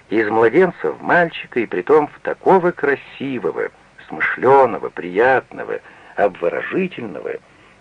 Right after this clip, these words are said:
что при виде его у Иакова душа переполнялась восторгом. И уже тогда старшие его сыновья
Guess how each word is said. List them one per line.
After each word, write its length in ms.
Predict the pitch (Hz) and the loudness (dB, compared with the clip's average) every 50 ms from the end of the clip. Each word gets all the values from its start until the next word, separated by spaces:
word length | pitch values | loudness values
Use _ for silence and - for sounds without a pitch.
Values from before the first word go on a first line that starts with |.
| _ _ - | _ _ -12
что 240 | - - - 104 | -4 2 2 2
при 140 | - 104 104 | 2 0 -4
виде 380 | 98 104 165 190 160 165 175 165 | -2 -2 -2 -4 -2 -2 -4 -4
его 400 | 143 104 104 135 170 170 - - - | -2 0 2 4 4 4 4 0 -2
у 120 | 123 123 | -2 0
Иакова 520 | 113 107 135 156 160 - - 151 143 151 | 2 4 4 4 4 2 0 0 0 0
душа 580 | 143 139 143 135 - - - - 139 147 151 147 | 0 0 -4 -4 -4 -4 -2 2 2 4 4 2
переполнялась 840 | - 143 143 143 135 139 131 117 107 113 131 147 143 139 131 - - | 2 -2 -4 -2 0 2 2 2 0 0 0 2 2 0 0 -2 -2
восторгом. 880 | 113 117 110 - - - - 104 107 110 95 - - - 62 - - - _ _ _ _ _ _ _ _ _ _ _ _ _ | -2 -2 -2 -2 -6 -8 0 2 4 4 4 2 0 -4 -8 -8 -10 -12 _ _ _ _ _ _ _ _ _ _ _ _ _
И 100 | - 90 | -2 0
уже 200 | 101 101 - 123 | 2 2 2 2
тогда 420 | 117 123 113 101 95 110 117 120 113 - - | 4 2 2 2 2 2 2 2 0 -2 -6
старшие 500 | - 110 117 123 120 117 - - - 117 | -2 0 2 2 2 0 -2 -4 -2 -2
его 180 | 113 107 113 110 | -2 0 -2 -2
сыновья 680 | - - 113 113 107 98 85 85 98 107 113 113 | -2 -4 -4 -4 -4 -4 -4 -2 0 0 0 0